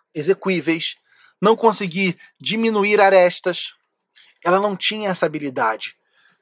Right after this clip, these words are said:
Seja por uma questão pessoal, de limitação pessoal, seja por uma questão de estratégia política, o fato é que ela não conseguiu gerenciar bem a base aliada, e o que tá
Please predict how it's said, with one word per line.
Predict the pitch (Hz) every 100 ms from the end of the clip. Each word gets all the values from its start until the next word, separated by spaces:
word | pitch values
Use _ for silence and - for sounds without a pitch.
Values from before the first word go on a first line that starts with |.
| _ _ _
Seja | - - 196 196
por | - 202
uma | 190 180
questão | 170 - 143 120
pessoal, | - 175 - 165 202
de | 196
limitação | 165 160 156 139 160
pessoal, | 143 156 - 202
seja | 269 254
por | 262 269
uma | 254
questão | 247 240
de | 226
estratégia | - 240 - 190 180
política, | 180 - 160 - 180 - _ -
o |
fato | - 175 175 160
é |
que | 151
ela | 160 156
não | 156
conseguiu | 151 - 139 123 139
gerenciar | 135 131 - 127
bem | 131 131
a |
base | 120 123 135
aliada, | 131 123 135 151 _ _ - _ -
e | 156
o |
que | -
tá | - 143